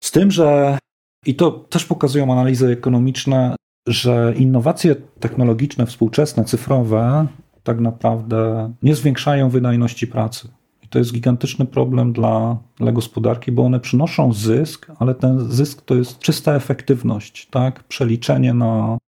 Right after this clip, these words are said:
zapomnieliśmy, na czym polega rozróżnienie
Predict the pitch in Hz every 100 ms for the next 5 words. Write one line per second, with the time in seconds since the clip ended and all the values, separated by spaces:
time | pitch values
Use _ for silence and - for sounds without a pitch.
0 | _ _ 135 131 - 147 156 170 156 -
1 | 151 151 - _ _ - 147 - 143 139
2 | 143 139 135 127 131 120 135 139 131 131